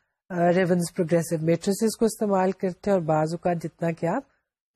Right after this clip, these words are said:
گڈ انف ہیرس ٹیسٹ کو استعمال کرتے ہیں۔ یہ کچھ ٹیسٹ تھے جو کہ نان وربل تھے نیچر کے حساب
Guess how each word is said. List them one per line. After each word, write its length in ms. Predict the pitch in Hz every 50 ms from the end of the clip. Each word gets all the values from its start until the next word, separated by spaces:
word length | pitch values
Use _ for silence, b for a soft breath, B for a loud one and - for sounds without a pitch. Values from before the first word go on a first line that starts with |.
| 165 151 196
گڈ 120 | 202 196
انف 440 | 214 202 190 180 175 - - - -
ہیرس 380 | 165 160 165 175 175 170 - -
ٹیسٹ 320 | - 147 147 - - - -
کو 120 | - - -
استعمال 520 | 160 - - - 160 156 147 139 160 190
کرتے 440 | 196 - - 160 143 - _ - 156
ہیں۔ 100 | 156 156 151 _ _ _ _ _ _ _ _ _ _ _ _ _ _ _ _ _ _ _ _ _ _ _ _ _ _ _ _ _ _ _ _ _ _ _ _ _ -
یہ 220 | 240 277 330 359
کچھ 320 | 349 - 370 - - -
ٹیسٹ 280 | - 330 330 320 - -
تھے 120 | - 349
جو 180 | 339 - 285 277
کہ 160 | - - 302
نان 440 | 262 226 190 185 185 190 196 196 190
وربل 360 | 185 180 165 147 147 160 165
تھے 260 | 160 - 185 190 226
نیچر 400 | 240 220 196 185 170 - - 175
کے 180 | 165 - 185 185
حساب 300 | 170 - - 165 156